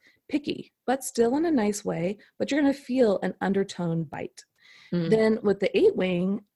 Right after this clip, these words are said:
Speaker 1: that's what I am. It feels like the Hulk's inside, and I'm just like,
Speaker 2: <laughs>
Speaker 1: "Please don't upset me." Like, I just wanna stay peaceful.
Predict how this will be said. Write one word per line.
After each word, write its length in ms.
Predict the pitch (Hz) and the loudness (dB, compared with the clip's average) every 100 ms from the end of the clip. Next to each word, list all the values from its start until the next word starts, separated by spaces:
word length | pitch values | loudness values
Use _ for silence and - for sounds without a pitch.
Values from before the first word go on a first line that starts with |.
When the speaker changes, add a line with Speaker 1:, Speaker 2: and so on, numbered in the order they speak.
| _ | _
Speaker 1:
that's 280 | 196 233 - | 0 0 -2
what 100 | 175 | -2
I 180 | 202 262 | 0 -2
am. 360 | 170 165 185 - _ _ _ _ 233 | -2 -4 -6 -8 _ _ _ _ 0
It 160 | 262 | 2
feels 200 | 392 415 | 2 2
like 140 | 392 - | 0 -2
the 100 | 185 | -2
Hulk's 380 | - 185 - | 2 0 0
inside, 480 | 277 269 277 277 277 | -2 0 0 2 0
and 180 | - 196 | 0 -2
I'm 160 | 196 208 | 0 0
just 220 | 190 185 | 0 -2
like, 160 | 175 180 | 0 2
Speaker 2:
<laughs> 260 | 254 180 415 214 | 2 0 -6 -6
Speaker 1:
"Please 400 | 214 220 220 196 - 185 | -2 0 -2 -2 -6 2
don't 440 | 190 196 196 190 | 4 6 4 0
upset 460 | 202 - - 220 - | -4 -4 2 4 6
me." 420 | 233 220 208 180 - | 4 6 6 2 -2
Like, 140 | - | 0
I 80 | 254 | 2
just 280 | 294 311 311 | 4 4 2
wanna 200 | 311 294 | 2 0
stay 380 | - 294 285 269 - - - - | 0 0 0 -4 -14 -16 -18 0
peaceful. 680 | 302 339 - - 214 185 | 6 6 6 4 4 4